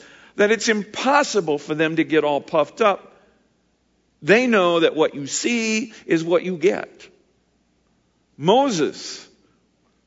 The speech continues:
was the man that God chose to lead the Israelites out of four hundred years of captivity in Egypt.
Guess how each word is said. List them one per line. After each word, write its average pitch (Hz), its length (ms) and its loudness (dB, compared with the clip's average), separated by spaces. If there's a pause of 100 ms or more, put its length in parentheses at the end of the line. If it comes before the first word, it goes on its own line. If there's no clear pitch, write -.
(160)
was 143 220 -2
the 135 100 0
man 175 420 0
that 156 200 -2
God 175 340 0
chose 107 680 -4 (560)
to 127 120 -6
lead 147 360 -2
the 147 160 2
Israelites 107 680 -2
out 107 180 0
of 104 100 -6
four 147 420 -6
hundred 147 480 -8
years 120 440 -4
of - 120 -14
captivity 120 680 -6
in 113 100 -6
Egypt. 104 460 -10